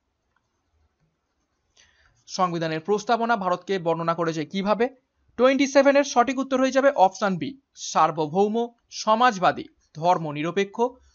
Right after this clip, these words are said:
গণতান্ত্রিক এবং সাধারণতন্ত্র। খুবই গুরুত্বপূর্ণ প্রশ্ন। প্রশ্ন নাম্বার টোয়েন্টি এইট, কে খসড়া কমিটির কাছে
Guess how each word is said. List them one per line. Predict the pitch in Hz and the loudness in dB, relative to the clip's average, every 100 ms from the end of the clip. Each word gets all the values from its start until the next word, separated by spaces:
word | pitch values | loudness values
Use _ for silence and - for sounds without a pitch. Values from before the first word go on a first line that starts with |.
| - | -8
গণতান্ত্রিক | 180 202 247 254 247 226 285 - | 2 2 4 2 0 -2 -8 -8
এবং | 175 220 285 _ | -6 -6 -8 _
সাধারণতন্ত্র। | - - 175 170 190 240 190 135 131 - - _ _ _ | -20 -2 0 0 -2 -4 -6 -8 -10 -18 -18 _ _ _
খুবই | 254 262 | -6 -4
গুরুত্বপূর্ণ | 196 185 180 147 139 | -4 -6 -6 -8 -10
প্রশ্ন। | 135 143 139 139 - _ _ _ _ _ _ _ _ _ _ _ - | -8 -10 -10 -16 -20 _ _ _ _ _ _ _ _ _ _ _ -6
প্রশ্ন | 220 202 | -4 -2
নাম্বার | 160 147 147 | -2 2 0
টোয়েন্টি | 156 147 160 | 0 -4 -4
এইট, | 170 220 - _ _ _ _ _ | -4 -4 -8 _ _ _ _ _
কে | 269 294 | -4 -2
খসড়া | - 214 214 254 | 0 0 0 0
কমিটির | 262 254 262 | 0 -2 -2
কাছে | 254 247 - 165 | 0 0 -2 -8